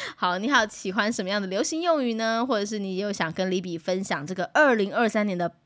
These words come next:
榜单，我最喜欢分享这个了，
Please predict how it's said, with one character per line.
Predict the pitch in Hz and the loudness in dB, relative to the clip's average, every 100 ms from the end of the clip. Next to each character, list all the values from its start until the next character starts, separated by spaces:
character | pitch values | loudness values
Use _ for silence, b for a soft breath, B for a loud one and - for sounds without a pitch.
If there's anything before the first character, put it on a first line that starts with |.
| - | 4
榜 | 190 - 147 | 4 4 -2
单， | - 185 202 | 0 0 0
我 | 208 | -2
最 | - 320 | 0 2
喜 | 220 | 2
欢 | 196 | 0
分 | 233 226 | 2 0
享 | 214 - | 0 -2
这 | - 185 | -6 -8
个 | - | -10
了， | - - | -10 -14